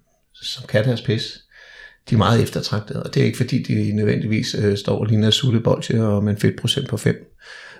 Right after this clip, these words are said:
Øh, men det er fordi, de har meget empati, og så, øh, kan de finde ud af at bruge deres pik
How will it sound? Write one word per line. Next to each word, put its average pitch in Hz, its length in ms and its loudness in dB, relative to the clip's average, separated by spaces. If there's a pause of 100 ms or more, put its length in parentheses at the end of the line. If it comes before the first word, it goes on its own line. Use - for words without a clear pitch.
(120)
Øh, 113 280 6
men 107 140 6
det 107 60 2
er 131 60 6
fordi, 131 180 2
de 127 60 2
har 113 60 4
meget 104 160 6
empati, 185 540 2
og - 80 0
så, - 100 -4 (200)
øh, 110 120 -4
kan - 140 -2
de 104 60 2
finde 113 180 2
ud 110 60 4
af 117 40 4
at 110 80 2
bruge 113 180 2
deres 117 160 2
pik 107 200 0